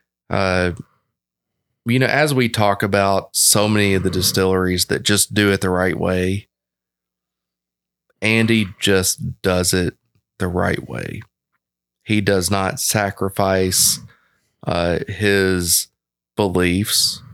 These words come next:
or who he is for anybody at any time. Uh,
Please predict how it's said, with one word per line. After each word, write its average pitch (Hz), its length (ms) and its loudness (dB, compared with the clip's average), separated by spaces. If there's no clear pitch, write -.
or 90 160 0
who 101 240 2
he 95 260 2
is 90 240 2
for - 280 -2
anybody 95 840 0
at 90 180 -2
any 98 300 0
time. 92 600 -2
Uh, 85 380 0